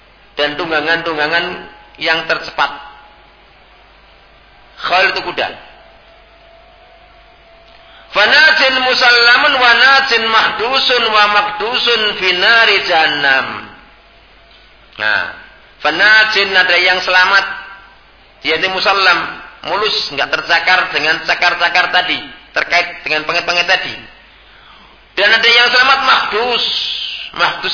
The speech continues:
itu tercakar. Makdusun di jahannam. Hatta yamurra akhiruhum yushabu sahban. Sampai yang akhir mereka,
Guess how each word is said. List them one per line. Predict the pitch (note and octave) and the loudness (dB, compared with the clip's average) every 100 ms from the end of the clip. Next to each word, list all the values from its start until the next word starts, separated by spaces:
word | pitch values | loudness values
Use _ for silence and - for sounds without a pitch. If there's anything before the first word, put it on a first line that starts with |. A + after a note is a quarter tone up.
| F#3 | -2
itu | F#3 | -2
tercakar. | F3 F3 E3+ E3+ D#3 C3+ - - - - - | -2 0 0 2 0 -2 -8 -14 -20 -20 -4
Makdusun | F3 G3 - F#3 B3 A3+ A3+ G#3+ F3+ F3 - - | -2 -2 -4 -4 -4 -2 -2 -2 -4 -10 -20 -8
di | C#3+ D3+ | -4 -4
jahannam. | C3+ C3 B2+ B2+ B2 A#2 G#2 F2+ D#2 - - _ - - - | -2 0 0 -2 -2 -2 -4 -12 -18 -20 -20 _ -20 -12 -2
Hatta | G#3 - G#3 G3+ | 0 0 0 2
yamurra | G3 F3 F#3 A3+ G#3 F3 F3 F3 | 2 2 0 -2 0 4 4 4
akhiruhum | E3+ E3 E3 D#3 C#3+ F#3 F#3+ F3 | 2 -2 -4 -6 -4 -4 -2 -2
yushabu | F3 - D#3 D3+ C#3 | -2 0 -2 -2 -6
sahban. | C#3+ D3 C3+ - - D3+ D3+ C#3+ - - - - _ _ _ _ _ - | -6 -4 -4 -6 -2 0 0 -8 -16 -20 -20 -20 _ _ _ _ _ 0
Sampai | A#3 B3 A#3 - - - - - - - - - | 0 2 0 0 -4 -12 -20 -20 -20 -20 -14 -2
yang | A3+ | 0
akhir | A#3 A#3 A#3 B3 B3 A#3 A3 | 2 4 4 2 2 2 0
mereka, | A3+ A3+ A3+ A#3+ | 0 2 4 4